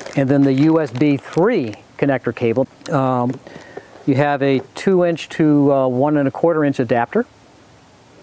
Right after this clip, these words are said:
Of course, you have the two inch adapter.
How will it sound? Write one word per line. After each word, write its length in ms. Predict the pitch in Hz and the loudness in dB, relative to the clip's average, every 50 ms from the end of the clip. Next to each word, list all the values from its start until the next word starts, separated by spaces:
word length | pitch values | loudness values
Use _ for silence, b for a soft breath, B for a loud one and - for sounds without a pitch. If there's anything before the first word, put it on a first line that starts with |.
| - - - - - B B B B B B B B B B B B B - - - - - - - - - - - - - - - - - - - - - - - - - - - - - - - - - - - - - - | -16 -12 -12 -12 -12 B B B B B B B B B B B B B -20 -20 -20 -20 -20 -20 -20 -20 -18 -16 -14 -14 -14 -14 -16 -18 -18 -18 -18 -18 -20 -20 -18 -18 -18 -16 -14 -14 -14 -14 -16 -18 -20 -20 -20 -20 -20 -20
Of 100 | - - | -20 -12
course, 240 | - - 127 117 - | -6 -4 -4 -2 -2
you 80 | 139 117 | 0 0
have 260 | 127 135 135 135 120 | 0 0 0 0 -2
the 80 | 131 123 | -4 -4
two 280 | - - 269 302 233 | 0 2 2 2 2
inch 280 | 127 117 127 - - - - - - - | 2 -2 -6 -8 -10 -16 -18 -16 -8 -6
adapter. 480 | 117 110 120 110 101 107 - - 202 | -4 -2 0 -2 -2 -2 -4 -4 -6